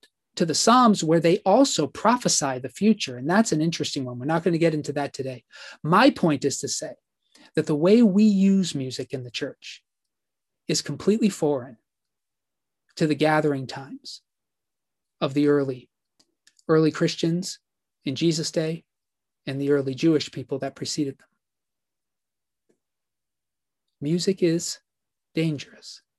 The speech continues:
because it can make a person feel closer to God than they are.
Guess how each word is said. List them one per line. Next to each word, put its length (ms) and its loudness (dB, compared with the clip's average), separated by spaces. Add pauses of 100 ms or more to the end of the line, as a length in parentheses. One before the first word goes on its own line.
(600)
because 280 -4
it 80 -10
can 220 -8
make 260 0
a 40 -4
person 440 -2
feel 500 -8 (460)
closer 340 0
to 80 -4
God 240 -2
than 120 -6
they 140 -12
are. 260 -18